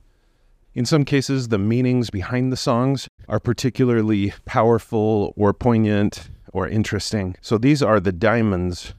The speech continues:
of their career, in a way. And I think if you look at the track list, you'll see what I'm talking about. Some of these songs were definitely not hits when they came out. And there are other songs that were certainly bigger hits than these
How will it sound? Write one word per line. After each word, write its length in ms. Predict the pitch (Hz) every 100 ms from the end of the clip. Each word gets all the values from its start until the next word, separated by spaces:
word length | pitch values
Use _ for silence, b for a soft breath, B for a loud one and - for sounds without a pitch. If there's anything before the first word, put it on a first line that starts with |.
| -
of 240 | - 95
their 160 | 95 85
career, 520 | - 113 123 95 - -
in 140 | 101 92
a 40 |
way. 280 | 80 71 64 - _ _ _ _ _ _
And 140 | 143
I 60 | 120
think 240 | 180 165
if 100 | -
you 80 | 131
look 160 | 139 -
at 80 |
the 60 | 123
track 400 | - 160 147 -
list, 320 | 87 92 -
you'll 100 | 101
see 180 | - 151
what 120 | 120
I'm 100 | 110
talking 380 | 101 123 110 92
about. 340 | 78 78 -
Some 300 | - - 127
of 160 | 139 127
these 160 | 123 -
songs 420 | 143 117 113 -
were 160 | 95
definitely 600 | 90 117 - 117 78 95 90
not 480 | 107 104 107 - - _
hits 340 | 139 131 -
when 140 | 110 104
they 120 | 98
came 280 | - 113 110
out. 320 | 107 82 - - - - _ _ _
And 120 | - 123
there 160 | 123
are 60 | 113
other 220 | 170 180
songs 460 | - 110 90 107 -
that 140 | 110
were 120 | 110
certainly 520 | - 170 151 120 98
bigger 340 | 92 123 104 87
hits 340 | 101 - -
than 220 | 98 90
these 440 | 123 123 85 85